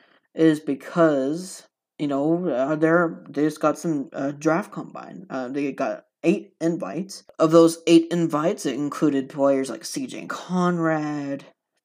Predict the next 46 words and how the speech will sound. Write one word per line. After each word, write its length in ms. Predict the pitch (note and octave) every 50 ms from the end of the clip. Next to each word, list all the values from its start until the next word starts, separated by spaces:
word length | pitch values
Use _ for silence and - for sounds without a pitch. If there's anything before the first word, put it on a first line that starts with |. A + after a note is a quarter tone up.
| _
Josh 400 | _ - G#3 - - - - - -
Allen, 580 | - F3 F#3 F3 E3+ E3+ E3+ E3+ D#3+ D#3 D3 D3
Benny 220 | C3+ B2 G#2+ G2
Snell, 720 | - - - - F3 F3 F3+ F3+ F3 F3 E3 D3 - - -
Lonnie 280 | C3+ C#3 B2 G#2+ F2+ F#2+
Johnson, 640 | B2+ - D#3+ E3 F3 F3 F#3 - G3 G3 F#3 F#3+ - - - _ _ _ _
who 100 | C#3+ C3+
people 320 | C3+ - F3+ F3+ F3+ E3+
have 160 | D3+ D3 - - -
been 200 | E3 D3 C#3+ C#3+
saying, 480 | C#3 - D#3 D3+ F3 G3+ F#3 C#3+ F#2 G2+
and 260 | B2 B2 B2 A2 -
he 120 | - C#3
had 180 | D3+ E3+ D#3+ D3
a 60 | C3
great 320 | C#3 - D#3+ D3 - -
Senior 380 | - - - E3 F3 F#3+ F3 C#3+
Bowl, 320 | B2+ B2 A2 G2 F2 - - _ _ _ _ _ _ _
and 140 | A#2 B2+ B2+
people 220 | D#3+ D#3 D3+ D#3+
have 100 | D#3+ D3+
been 160 | D#3 C#3+ C#3+
saying 420 | C#3 - - D3 E3 F3+ E3 C3 A2+
there 160 | B2+ C3+ D3+
is 180 | E3 D#3 D3+ -
a 80 | -
great 500 | - - - C#3+ C3+ C#3 C#3+ D3 - -
chance 460 | - - - E3 D#3+ E3+ F3+ F#3 -
for 400 | - - - D3 B2 F#2 - - _ _ - _ _ _ _
him 280 | - D#3+ D3+ D3 C#3+
to 140 | C#3 C#3 A#2+
sneak 320 | B2 - - D3 C#3+ - -
up 120 | B2+ -
to 80 | - B2+
that 160 | - - -
first 280 | - - C3+ A#2+ - -
round, 240 | C3+ C#3 D3+ D3 C#3+
so 100 | - A2
that 120 | - C3+
would 100 | D#3 D#3
be 100 | - A2
good 220 | - - C#3 C3+
for 120 | C3+ - A2
Kentucky 460 | - - A2+ A2+ D3 B2+ C3 - G#2+
as 140 | G#2 - -
well. 280 | B2+ C3+ D3 D3 -